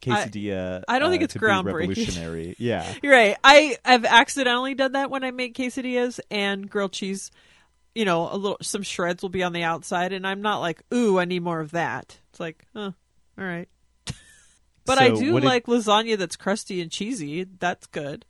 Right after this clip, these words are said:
Speaker 2: Oh, for sure.
Speaker 1: But I like the edge and, and the inside. It's ju-, much like a brownie. Like, I like the crust and I like the gooey inside. Like, yeah, I like the best of both worlds on that.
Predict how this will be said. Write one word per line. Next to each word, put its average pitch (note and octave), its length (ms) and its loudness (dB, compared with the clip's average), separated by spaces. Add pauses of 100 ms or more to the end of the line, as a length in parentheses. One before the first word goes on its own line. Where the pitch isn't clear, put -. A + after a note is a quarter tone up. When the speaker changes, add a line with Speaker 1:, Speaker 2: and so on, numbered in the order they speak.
(200)
Speaker 2:
Oh, D#3+ 100 2
for - 200 -10
sure. C#3+ 340 -4
Speaker 1:
But C#4 140 6
I B3+ 80 6
like C4+ 180 4
the - 160 0
edge G#3 220 2
and, A3 100 0
and C4 320 -4
the A3 80 -4
inside. D#3 360 -6
It's F#3+ 120 -8
ju-, C#4 80 -6
much C#4 300 -2
like C#4+ 160 0
a C4+ 40 -4
brownie. C4 400 2
Like, E3+ 180 -6
I F#3+ 60 0
like G3 280 -2
the G3 60 -6
crust A#3+ 500 -2
and A#3+ 160 -6
I A3+ 60 -4
like F#3+ 220 -4
the E3+ 60 -10
gooey D#3+ 320 -4
inside. D3 280 -8
Like, C#3+ 160 -8
yeah, A3+ 140 -2
I B3 40 2
like B3 180 -2
the B3+ 100 -6
best A3+ 320 -2
of F#3+ 60 -12
both G#3 240 -6
worlds - 240 -14
on C#3+ 100 -14
that. C3+ 220 -16